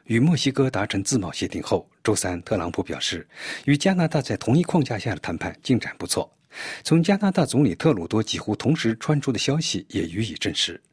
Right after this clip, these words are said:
特鲁多提及从现在起到星期五达成协议存在着可能性。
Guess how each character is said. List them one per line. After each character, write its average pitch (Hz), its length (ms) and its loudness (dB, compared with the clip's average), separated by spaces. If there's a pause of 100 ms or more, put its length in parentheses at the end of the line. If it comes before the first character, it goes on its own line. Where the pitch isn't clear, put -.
(460)
特 - 100 0
鲁 98 140 0
多 98 140 0
提 98 200 -4
及 95 140 -4
从 98 180 -2
现 139 160 2
在 117 160 -2
起 127 160 -6
到 95 140 -2
星 117 160 2
期 123 180 2
五 95 160 -4 (140)
达 101 160 0
成 101 160 0
协 87 180 -4
议 110 240 0
存 95 220 -2
在 95 100 0
着 76 140 -4
可 - 160 -2
能 69 160 -6
性。 - 180 -6